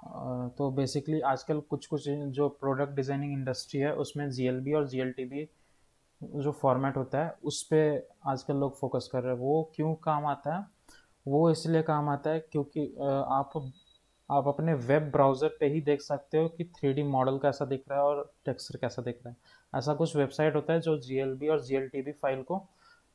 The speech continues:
प्रीव्यू करने का काम करता है कि आपका मॉडल ये है, टेक्सचर उस पे ऐसा चढ़ा हुआ है। तो ये, ये सारे काम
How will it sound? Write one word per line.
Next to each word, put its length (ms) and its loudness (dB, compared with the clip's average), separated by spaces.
प्रीव्यू 380 4
करने 300 2
का 120 0
काम 260 0
करता 280 -2
है 100 -2
कि 320 -2
आपका 480 0
मॉडल 600 0
ये 280 0
है, 140 -2
टेक्सचर 380 -4
उस 160 -6
पे 120 0
ऐसा 220 0
चढ़ा 220 -2
हुआ 200 0
है। 60 0
तो 140 -4
ये, 460 -2
ये 200 0
सारे 300 0
काम 340 -2